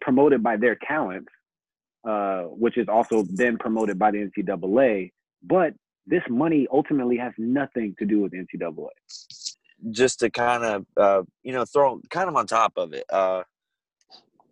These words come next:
Speaker 2: with, with doing this now, kids are getting paid anyways. Like, I
Speaker 1: Of
Speaker 2: think
Speaker 1: course.
Speaker 2: I,
Speaker 1: And,
Speaker 2: I,
Speaker 1: and,
Speaker 2: I don't
Speaker 1: and
Speaker 2: think
Speaker 1: some,
Speaker 2: anybody's
Speaker 1: in
Speaker 2: ignorant
Speaker 1: some
Speaker 2: here.
Speaker 1: way,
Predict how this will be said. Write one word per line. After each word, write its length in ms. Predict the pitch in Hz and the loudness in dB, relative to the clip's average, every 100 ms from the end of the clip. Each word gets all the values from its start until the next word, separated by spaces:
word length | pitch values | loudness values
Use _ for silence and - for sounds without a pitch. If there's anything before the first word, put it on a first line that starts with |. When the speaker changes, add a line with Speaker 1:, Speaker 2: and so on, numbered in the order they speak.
| _ - _ - - - - - - | _ -20 _ -20 -18 -12 -12 -12 -12
Speaker 2:
with, 640 | - 117 113 - - - _ | -2 0 0 -2 -20 -20 _
with 200 | 117 117 - | 0 0 2
doing 280 | 143 147 | 2 0
this 540 | 117 110 101 - - - | -4 -4 -4 -10 -14 -4
now, 380 | 117 113 107 101 - - - - _ _ | 2 4 4 2 -6 -12 -12 -18 _ _
kids 200 | - 226 | -8 -8
are 40 | 151 | -8
getting 200 | 139 107 | -10 -4
paid 240 | 127 113 | -2 -2
anyways. 760 | 113 107 80 - - - - - _ _ - | -6 -14 -18 -20 -18 -16 -18 -20 _ _ -2
Like, 180 | 101 101 | 2 4
I 40 | |
Speaker 1:
Of 60 | 107 | 4
Speaker 2:
think 80 | 127 | 4
Speaker 1:
course. 200 | 123 - - | 4 2 4
Speaker 2:
I, 140 | 110 | 4
Speaker 1:
And, 120 | 127 | 6
Speaker 2:
I, 100 | - | 4
Speaker 1:
and, 160 | 170 170 | 4 4
Speaker 2:
I 20 | |
don't 60 | 165 | 2
Speaker 1:
and 80 | 139 | 2
Speaker 2:
think 120 | 113 | 2
Speaker 1:
some, 60 | 208 | 4
Speaker 2:
anybody's 260 | 110 - | 4 2
Speaker 1:
in 40 | 113 | 0
Speaker 2:
ignorant 240 | 104 98 | -2 0
Speaker 1:
some 120 | 180 180 | 2 2
Speaker 2:
here. 120 | 160 | 2
Speaker 1:
way, 320 | 131 117 | 4 4